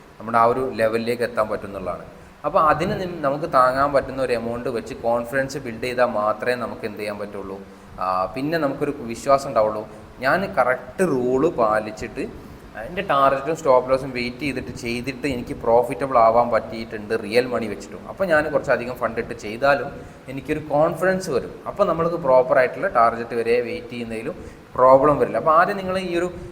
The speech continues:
ആ, ഒരു, ഒരു മാസം പേപ്പർ ട്രേഡ് ചെയ്യുക, ഒരു രണ്ട് മാസം പേപ്പർ ട്രേഡ് ചെയ്യുക, അല്ലെങ്കിൽ പിന്നെ ഒരു രണ്ടോ മൂന്ന് മാസമോ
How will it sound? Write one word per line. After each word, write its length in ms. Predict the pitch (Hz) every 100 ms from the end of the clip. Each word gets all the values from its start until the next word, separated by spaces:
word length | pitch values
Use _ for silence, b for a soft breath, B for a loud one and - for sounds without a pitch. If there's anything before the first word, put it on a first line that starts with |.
| -
ആ, 80 | 123
ഒരു, 120 | 139
ഒരു 340 | 143 143 151 156
മാസം 300 | 143 135 139
പേപ്പർ 280 | 127 123
ട്രേഡ് 220 | 120 123 120
ചെയ്യുക, 360 | 113 113 120
ഒരു 100 | 117
രണ്ട് 180 | 120 127
മാസം 220 | 123 120
പേപ്പർ 240 | 117 113 113
ട്രേഡ് 200 | 117 110
ചെയ്യുക, 240 | 107 101
അല്ലെങ്കിൽ 240 | 104 123 135
പിന്നെ 140 | 139
ഒരു 100 | 143
രണ്ടോ 340 | 123 120 135 131
മൂന്ന് 300 | 139 151 147
മാസമോ 380 | 127 117 120